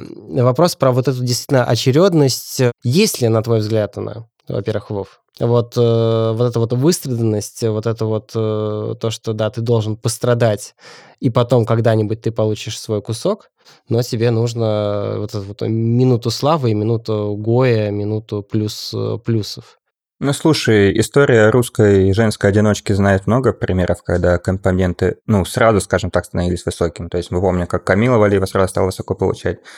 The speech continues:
Speaker 2: Давай лучше погрустим не об очереди, а Ксюше Синицыной, которой до сих пор ставят непонятно что, и это очень грустно.
Speaker 1: Ксюше Синицыной ставят ровно столько же, сколько ей ставили при очень жестком судействе в Канаде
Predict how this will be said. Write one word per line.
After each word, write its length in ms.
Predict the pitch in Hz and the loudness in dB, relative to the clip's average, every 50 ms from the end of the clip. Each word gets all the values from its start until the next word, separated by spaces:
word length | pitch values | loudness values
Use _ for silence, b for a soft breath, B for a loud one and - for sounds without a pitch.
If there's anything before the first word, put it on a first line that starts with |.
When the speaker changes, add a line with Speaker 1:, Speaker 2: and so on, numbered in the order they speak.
| B B B B | B B B B
Speaker 2:
Давай 200 | - 98 131 156 | 2 4 4 6
лучше 560 | 151 143 131 - - - 120 113 110 107 - - _ _ _ | 6 4 2 0 0 2 4 4 4 4 2 -2 _ _ _
погрустим 800 | - 113 107 101 104 107 - - - - 127 127 127 113 104 101 | -2 -2 0 2 0 -2 -2 -6 -6 -2 0 2 2 2 2 2
не 100 | 104 104 | 2 4
об 100 | 107 104 127 | 4 4 4
очереди, 580 | 175 202 - - 113 98 92 90 90 90 90 - - | 2 2 2 0 0 0 0 0 0 -2 -4 -4 -2
а 440 | - 101 113 117 110 101 98 98 95 | 0 0 2 2 2 2 2 2 0
Ксюше 300 | 95 - - 117 107 - | -2 -4 -6 -6 -6 -6
Синицыной, 520 | - - 107 113 147 160 - - 101 92 90 | -8 -6 -4 -2 -2 -4 -4 -4 -4 -4 -2
которой 460 | - 95 - 120 113 107 107 104 - - | -2 -2 0 0 0 0 -2 -4 -4 -8
до 160 | 104 110 113 107 | -6 -6 -6 -4
сих 240 | - - 110 - | -4 -4 -6 -2
пор 320 | - 147 160 180 180 - b b b b b b | 2 2 2 2 0 -4 b b b b b b
ставят 400 | _ - - 120 120 120 110 - | _ -2 2 2 4 4 2 2
непонятно 500 | - 107 98 - 101 104 107 - - 107 | 0 0 2 2 2 2 2 0 -2 -4
что, 400 | 104 - - - 139 170 185 180 - _ _ _ _ | -4 -2 0 2 2 2 0 -2 -8 _ _ _ _
и 200 | 117 101 98 98 | -6 -4 -2 -2
это 240 | 104 120 123 - 107 | -2 -2 -2 -2 -4
очень 240 | 107 - - 98 | -4 -6 -8 -14
грустно. 400 | 90 - - 92 - _ _ - _ - - _ | -12 -10 -12 -12 -12 _ _ -20 _ -20 -12 _
Speaker 1:
Ксюше 300 | - - - 156 165 - | -6 0 0 0 0 0
Синицыной 480 | - 135 123 160 185 - 226 180 135 | 2 4 4 4 2 4 2 2 2
ставят 340 | - - - 147 165 151 - | 2 2 2 2 2 4 4
ровно 240 | 127 135 135 117 110 | 2 2 4 2 0
столько 280 | 113 - 170 175 - | 0 0 0 0 2
же, 60 | 180 135 | 0 0
сколько 280 | - - 123 110 120 | 0 -2 -2 0 0
ей 80 | 117 110 | 0 0
ставили 580 | 110 - - 131 143 139 127 113 110 107 107 110 - | 0 0 0 2 2 2 2 2 4 2 2 0 -2
при 180 | - 113 110 110 | -2 0 2 2
очень 380 | 110 110 113 113 113 - 113 | 2 2 0 0 -2 -2 -2
жестком 300 | 107 110 107 110 - 110 | -2 -2 -4 -4 -6 -8
судействе 440 | 104 - 110 107 131 147 - - 117 | -8 -6 -6 -6 -4 -6 -6 -8 -10
в 60 | - _ | -10 _
Канаде 460 | - 120 120 107 92 - - - | -4 -2 -2 -2 -4 -8 -12 -18